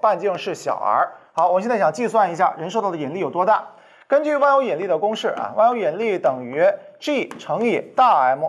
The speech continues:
这大 M 是里边那个小球的，小的地球的质量，再乘以人的质量小 m，再除以人到地心的距离 r 方。那么我们还知道一件事儿，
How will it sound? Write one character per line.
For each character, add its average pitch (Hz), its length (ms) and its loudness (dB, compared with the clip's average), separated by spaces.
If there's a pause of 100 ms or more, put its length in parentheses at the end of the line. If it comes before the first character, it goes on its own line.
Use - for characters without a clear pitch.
这 233 120 -6
大 262 180 4
M 254 200 2
是 254 100 -2
里 180 160 -8
边 147 180 2
那 285 100 4
个 247 80 -2
小 139 240 -2
球 147 280 -4
的， 240 180 4 (180)
小 143 300 2
的 202 140 2
地 220 180 -6
球 139 180 -6
的 135 160 -2
质 - 160 -10
量， 131 160 0 (300)
再 247 180 4
乘 220 220 -4
以 220 60 -4
人 143 240 -2
的 240 80 -2
质 240 120 -6
量 202 160 4
小 127 200 -2
m， 117 420 -2
再 196 160 2
除 180 240 -6
以 214 60 -4 (120)
人 139 140 -10
到 175 160 4
地 170 140 -10
心 175 180 -10
的 170 80 -2
距 175 180 -8
离 120 220 -6 (240)
r 127 180 0
方。 139 320 0 (420)
那 254 100 0
么 320 120 4
我 214 140 4
们 185 100 0
还 214 140 2
知 262 140 -4
道 233 120 4
一 190 60 -4
件 180 160 -2
事 - 80 -2
儿， 180 140 2